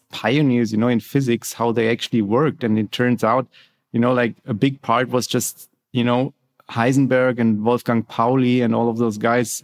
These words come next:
uh, being on a sail, sailing trips with Niels Bohr, right? Because Niels Bohr had this, this little sailing yacht or whatever,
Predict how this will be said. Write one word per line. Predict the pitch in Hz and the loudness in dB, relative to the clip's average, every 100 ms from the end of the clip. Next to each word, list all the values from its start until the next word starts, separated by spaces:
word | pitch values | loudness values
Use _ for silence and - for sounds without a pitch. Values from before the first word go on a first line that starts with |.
| 123 | -2
uh, | 113 107 104 _ - _ _ _ _ - 117 107 - 110 | 0 0 -4 _ -20 _ _ _ _ -6 -6 -6 -6 2
being | 143 139 | 4 4
on | 127 | 2
a | 117 | 0
sail, | - - - 123 143 139 139 - | -2 -4 0 2 2 2 -2 -6
sailing | - - 131 143 131 120 107 104 | -4 0 2 4 4 2 0 -4
trips | - 139 123 - 113 | -4 -2 -2 -4 -4
with | 113 117 | -2 2
Niels | 120 120 107 | 2 2 -2
Bohr, | 98 107 135 123 | -2 0 2 2
right? | 95 110 | 0 0
Because | 110 120 104 | 0 0 2
Niels | 123 107 | 0 0
Bohr | 98 107 123 113 | -2 0 0 0
had | 107 113 107 | -2 -2 -2
this, | 107 - | -4 -4
this | - 107 101 - 110 | -4 -2 -4 -6 -4
little | 117 113 104 98 | 0 0 0 -2
sailing | - - 120 139 131 113 101 | -8 -2 0 2 2 2 2
yacht | 98 101 - - | 2 0 -2 -4
or | 107 | -2
whatever, | 101 107 110 | -2 0 -2